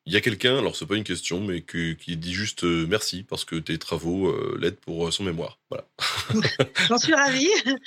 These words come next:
Speaker 2: Et, euh, s'il y a besoin, je sais pas si vous avez mis dans le chat, mais on peut me contacter, euh, soit par une adresse mail, soit par mon compte Instagram, il n'y a pas de souci, je réponds.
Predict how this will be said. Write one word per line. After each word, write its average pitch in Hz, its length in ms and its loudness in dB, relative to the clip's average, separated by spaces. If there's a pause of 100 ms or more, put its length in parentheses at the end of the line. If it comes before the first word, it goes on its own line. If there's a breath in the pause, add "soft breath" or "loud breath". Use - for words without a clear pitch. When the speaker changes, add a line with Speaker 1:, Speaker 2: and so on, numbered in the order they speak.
(380 loud breath)
Speaker 2:
Et, 277 240 6
euh, 240 100 2
s'il 285 240 0
y 302 80 6
a 285 60 2
besoin, 294 640 0
je - 60 -2
sais 220 100 -6
pas 262 120 -2
si 262 120 -4
vous 233 100 -4
avez 226 100 2
mis 233 120 -2
dans 214 80 2
le 214 120 0
chat, 311 260 4
mais 240 120 -4
on 208 120 -2
peut 226 100 -12
me 226 80 -4
contacter, 220 640 0
euh, 185 40 -2 (520)
soit 208 140 -4
par 214 140 4
une 208 80 4
adresse 190 320 0
mail, 240 160 2
soit 226 180 -4
par 196 140 2
mon 196 140 0
compte 190 180 -2
Instagram, 196 480 0
il 240 40 2
n'y 196 60 2
a 170 100 -8
pas 208 80 -2
de - 40 -2
souci, - 340 -2
je 214 120 0
réponds. 202 420 0